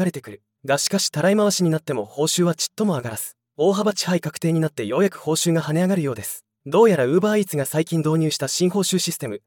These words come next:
ダイナミックプライシングの調整がうまくできていないような気配です。一瞬千円超えの案件が連続して流れてきたと思えば、また最低報酬の三百二十円&格安ロングドロップばかりに戻るという現象も報告されています。需要と供給で動的に報酬が変わる仕組みと案内されてはいますが、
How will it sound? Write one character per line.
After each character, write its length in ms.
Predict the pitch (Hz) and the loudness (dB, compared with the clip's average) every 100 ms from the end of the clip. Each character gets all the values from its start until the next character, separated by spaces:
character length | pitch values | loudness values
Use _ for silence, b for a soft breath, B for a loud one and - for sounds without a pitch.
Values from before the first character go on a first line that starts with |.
| _ 131 | _ 2
ダ 140 | 160 | 4
イ 40 | |
ナ 80 | 214 | 4
ミ 80 | 220 | 2
ッ 40 | |
ク 120 | - 208 | -4 0
プ 80 | |
ラ 80 | 202 | 2
イ 40 | 185 | 2
シ 120 | 160 | 0
ン 60 | |
グ 80 | 131 | -2
の 100 | 120 | -4
調 160 | - 139 | -4 -4
整 160 | 147 | -2
が 100 | 143 | -2
う 60 | 143 | 0
ま 80 | 165 | -2
く 100 | 147 | -2
で 80 | 139 | -6
き 60 | |
て 100 | - | -4
い 60 | 113 | -4
な 80 | 139 | 0
い 60 | |
よ 80 | 180 | 0
う 40 | 156 | 0
な 100 | 117 | -4
気 100 | 113 | -8
配 140 | 110 | -8
で 80 | 95 | -10
す。 220 | - - _ - | -12 -14 _ -8
一 100 | 131 | -4
瞬 260 | - 214 | 2 2
千 200 | 202 214 | 2 2
円 140 | 240 233 | 2 2
超 100 | 226 | 2
え 20 | |
の 140 | 151 | 2
案 80 | 143 | 0
件 180 | 151 143 | -2 -2
が 80 | 135 | 0
連 140 | 147 | 0
続 180 | 160 151 | -2 -4
し 60 | |
て 80 | - | -2
流 100 | 147 | 0
れ 160 | 170 165 | 0 -2
て 80 | 135 | -4
き 60 | |
た 100 | 127 | -8
と 100 | 113 | -6
思 160 | 98 113 | -4 -4
え 40 | |
ば、 180 | 101 - _ - | -6 -10 _ -10
ま 140 | 117 127 | -4 -2
た 120 | 156 | 0
最 200 | - 180 | 0 2
低 140 | 214 | 4
報 140 | 202 208 | 4 2
酬 220 | - 135 | 0 -2
の 100 | 98 | -4
三 260 | - 151 | -4 -2
百 160 | 180 151 | 0 0
二 120 | 143 | -2
十 140 | 143 165 | 0 0
円& 240 | 120 113 110 | 0 -2 -6
格 220 | - - | -8 -2
安 180 | 185 185 | -2 2
ロ 80 | 185 | 2
ン 40 | |
グ 60 | 202 | 2
ド 80 | 214 | 2
ロ 80 | 214 | 2
ッ 20 | |
プ 120 | 170 | 0
ば 100 | 160 | -2
か 80 | 170 | -2
り 80 | 147 | -2
に 80 | |
戻 160 | 117 143 | -2 -2
る 80 | 156 | -2
と 80 | 120 | -4
い 100 | 104 | -4
う 40 | |
現 200 | 110 117 | -4 -4
象 120 | 131 | -4
も 80 | 127 | -4
報 180 | - 127 | -6 -10
告 160 | 139 | -8
さ 100 | - | -10
れ 60 | 131 | -8
て 80 | 127 | -8
い 60 | |
ま 80 | 120 | -8
す。 200 | - - _ _ 107 | -8 -12 _ _ -8
需 180 | 117 | 2
要 120 | 165 202 | 2 4
と 140 | 196 | 2
供 180 | 185 180 | 0 2
給 160 | 180 | 2
で 100 | 170 | 2
動 160 | 160 185 | 2 0
的 200 | 208 208 | 0 0
に 80 | 196 | 2
報 120 | 202 | 2
酬 200 | 190 208 | 2 2
が 100 | 196 | 2
変 80 | 180 | 2
わ 60 | 180 | 0
る 80 | |
仕 120 | 175 - | 0 0
組 100 | 180 | 0
み 60 | |
と 120 | 175 | 2
案 120 | 160 175 | 0 2
内 120 | 165 | 0
さ 100 | 151 | -2
れ 80 | 147 | -4
て 80 | |
は 100 | 135 | -2
い 40 | 110 | -4
ま 80 | 123 | -6
す 140 | - | -8
が、 160 | 101 | -10